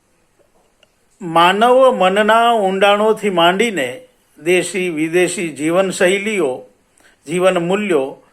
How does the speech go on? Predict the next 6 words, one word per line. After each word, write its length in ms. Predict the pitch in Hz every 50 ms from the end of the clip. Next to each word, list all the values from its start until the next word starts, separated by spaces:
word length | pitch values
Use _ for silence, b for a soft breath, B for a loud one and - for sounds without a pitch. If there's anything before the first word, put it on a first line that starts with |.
| b b b b b _
તત્વજ્ઞાન 840 | - 190 190 - 247 220 214 185 180 165 151 143 139 135 143 - - _ _ _ _ _ _ _ _ _ _ _ -
ઇત્યાદિને 880 | 190 180 - 240 233 240 247 240 233 240 202 175 160 160 180 233 311 311 - _ _ _ -
નવલકથામાં 1200 | 151 147 160 165 180 196 214 208 208 214 196 196 - 220 226 220 190 151 117 120 - - _ _ _ _ _ _ _ _ _ _ _ _ _ _ _ _ -
આલેખી 560 | 165 165 180 196 214 202 208 - 240 226 233 269
આપવાની 720 | - - - - 160 165 165 - 208 202 208 214 208 208
મથામણ 600 | 185 165 165 165 - - 214 208 214 190 143 139